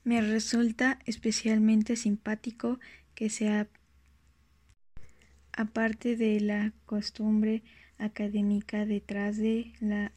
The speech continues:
de un microtema, como una técnica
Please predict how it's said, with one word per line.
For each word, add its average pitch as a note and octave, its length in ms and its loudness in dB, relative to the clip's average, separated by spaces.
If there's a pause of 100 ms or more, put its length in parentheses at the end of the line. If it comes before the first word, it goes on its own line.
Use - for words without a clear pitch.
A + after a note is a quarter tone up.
(140)
de G#3+ 160 0
un C4 360 2 (540)
microtema, G3+ 800 -2 (1300)
como G#3+ 360 6
una B3 680 4
técnica A3+ 640 0